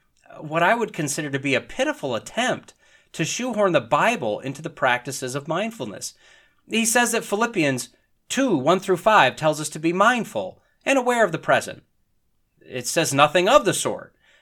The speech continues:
It uses the word mind. I, I think that's his connection. It's telling us to be and act like Christians, to be of the same mind as Christ. He says prayer is the same as mindfulness.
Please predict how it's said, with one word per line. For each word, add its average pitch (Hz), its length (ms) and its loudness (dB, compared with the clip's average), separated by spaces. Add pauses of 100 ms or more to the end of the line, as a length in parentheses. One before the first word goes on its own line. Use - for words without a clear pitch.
It 170 160 -2
uses 196 380 -2
the 180 100 4
word 151 280 2
mind. 151 760 4
I, 143 280 -4
I 131 60 -4
think 247 200 -4
that's 156 200 2
his 135 140 -4
connection. 127 540 -2 (200)
It's 214 180 -4
telling 294 260 0
us 240 160 -2
to 262 80 -6
be 214 240 -2
and 196 100 0
act 226 300 -2
like 208 180 2
Christians, 135 460 -4
to 190 100 -6
be 208 120 -6
of 208 100 -4
the 208 60 -4
same 226 340 -2
mind 190 340 0
as 180 100 -6
Christ. - 580 -4 (800)
He 240 140 0
says 233 220 0
prayer 247 480 6
is 123 120 -4
the 160 80 -4
same 147 240 0
as 170 120 -4
mindfulness. 202 720 -4